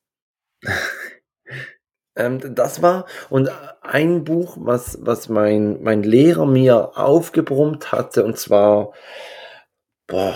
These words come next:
Speaker 2: jetzt muss ich grad überlegen, das, das war so etwa in der vierten, fünften Klasse, das heißt so um die, um die Jahrtausendwende rum. Ähm, das war Der Hobbit. Der hat mir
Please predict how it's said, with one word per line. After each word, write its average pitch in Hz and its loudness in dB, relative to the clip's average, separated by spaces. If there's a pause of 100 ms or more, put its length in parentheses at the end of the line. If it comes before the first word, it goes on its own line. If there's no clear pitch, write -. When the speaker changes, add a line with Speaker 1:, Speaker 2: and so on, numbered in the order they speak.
Speaker 2:
jetzt - -14
muss 107 0
ich - -14
grad 120 0
überlegen, 120 2
das, - -2
das - -6
war 107 2
so 107 -2
etwa - -4
in 107 -2
der 104 0
vierten, - -2
fünften 117 -4
Klasse, 120 -2
das 110 -6
heißt 113 2
so 135 4
um 123 0
die, 113 0
um 117 -4
die 110 -4
Jahrtausendwende 110 2
rum. 101 0 (500)
Ähm, 107 -2 (600)
das 117 -8
war 113 0
Der 107 0
Hobbit. 139 -4 (1800)
Der 117 2
hat 143 0
mir 143 6